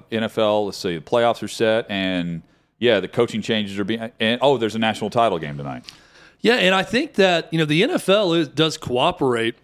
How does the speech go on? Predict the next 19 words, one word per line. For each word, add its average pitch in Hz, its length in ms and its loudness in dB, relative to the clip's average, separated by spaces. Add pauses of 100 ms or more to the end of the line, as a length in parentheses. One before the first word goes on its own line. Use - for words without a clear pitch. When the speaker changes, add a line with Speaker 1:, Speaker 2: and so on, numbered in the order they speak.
(100)
Speaker 2:
with 127 160 -4
college 139 320 0
football 147 560 0 (100)
on 135 140 2
different 143 300 0
things 147 340 0
and 127 100 -2
timing 139 360 2
of 135 100 0
events. 131 520 -2 (1000)
I 151 80 -8
think 302 220 -4
they 160 100 4
would 127 120 -2
move 123 220 2
those 120 260 0
two 127 280 0
Saturday 123 560 0
games. 123 560 -4